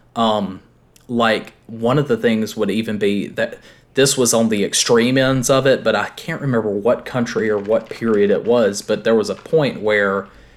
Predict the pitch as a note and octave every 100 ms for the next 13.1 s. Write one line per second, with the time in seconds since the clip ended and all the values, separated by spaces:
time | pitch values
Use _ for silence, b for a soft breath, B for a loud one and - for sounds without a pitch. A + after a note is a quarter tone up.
0 | b - C3+ B2 G#2+ G2+ A2+ G#2+ - -
1 | - - - - A2+ G#2+ - - A2 G2
2 | F#2+ D2+ - - _ _ _ _ _ _
3 | _ - - - A2+ B2+ B2 C3 A#2 A2+
4 | A2 A2 G#2 G2 A2 G#2 B2 F2 F#2+ -
5 | - b b b b b _ - A2+ G#2+
6 | A2+ G#2+ G#2 G2+ A2+ G#2 G2+ G2+ G2 F#2+
7 | - G2+ A2 G#2+ G2+ A#2 G#2 G#2+ G#2 F#2+
8 | - G#2 G2 G#2 G#2 G#2 G2+ G2 G2 G2
9 | - G2+ F#2+ F#2 F2+ - _ _ - -
10 | A#2 A2 G2+ G2 G2+ F#2+ - G2 G2+ F#2
11 | F2 - G#2 G2 - G2+ F#2+ G2 G#2 G2+
12 | F#2+ - A#2+ A#2+ G2 F#2 F#2+ - - -
13 | F2+